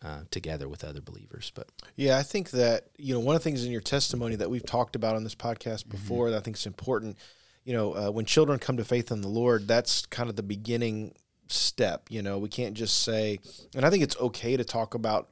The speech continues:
Speaker 2: heaven and hell with children in a, you don't wanna scare 'em into salvation,
Speaker 1: Yeah.
Speaker 2: but <clears throat> there's also the work of discipleship, which I think you've hit on really nicely, because so many kids, it's like they get saved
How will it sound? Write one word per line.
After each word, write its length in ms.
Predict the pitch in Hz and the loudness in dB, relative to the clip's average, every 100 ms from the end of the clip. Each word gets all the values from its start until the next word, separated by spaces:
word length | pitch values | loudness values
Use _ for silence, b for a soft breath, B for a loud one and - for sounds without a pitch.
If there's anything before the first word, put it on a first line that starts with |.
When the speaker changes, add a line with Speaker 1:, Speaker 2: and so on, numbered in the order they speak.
| _ _ | _ _
Speaker 2:
heaven 320 | - 117 117 | -4 -2 -2
and 100 | 117 | -4
hell 200 | 101 104 | -4 -2
with 160 | 107 104 | -2 -4
children 480 | - 107 104 110 - | -2 -2 -4 -8 -8
in 160 | 110 | -8
a, 160 | 101 95 | -6 -6
you 760 | 95 - - _ _ _ - 113 | -8 -14 -20 _ _ _ -6 0
don't 80 | 120 | 2
wanna 120 | 98 | 2
scare 380 | - - 107 107 | 2 2 2 2
'em 100 | 101 | 0
into 140 | 101 | -2
salvation, 680 | - 98 95 101 104 101 98 | -2 -2 0 0 0 -2 -4
Speaker 1:
Yeah. 60 | 90 101 | -8 4
Speaker 2:
but 280 | 120 - _ | 4 4 _
<clears throat> 220 | 143 135 | -12 -4
there's 180 | 135 117 | 0 6
also 260 | 143 165 139 | 6 6 4
the 100 | 113 | 4
work 200 | 113 120 | 4 2
of 80 | 107 | -2
discipleship, 640 | - 113 110 101 - 95 | 0 0 0 -4 -2 -2
which 160 | 107 110 | -2 -2
I 40 | |
think 240 | 104 113 - | -2 -4 -6
you've 260 | 117 107 | -6 -4
hit 200 | 113 120 | 0 0
on 160 | 110 104 | 0 0
really 200 | 110 110 | 0 0
nicely, 500 | 104 120 - 110 104 B B B B B B B | 0 2 2 0 -2 B B B B B B B
because 200 | 139 127 | 4 6
so 220 | - 160 | 8 8
many 300 | 143 139 165 | 8 6 6
kids, 500 | 160 127 113 104 - - _ _ | 4 6 6 4 0 -2 _ _
it's 220 | 113 104 120 | -8 -2 2
like 220 | 101 - _ | 0 -2 _
they 140 | 110 | -2
get 180 | 110 - | 0 0
saved 540 | - 120 113 107 101 | 4 6 6 4 -2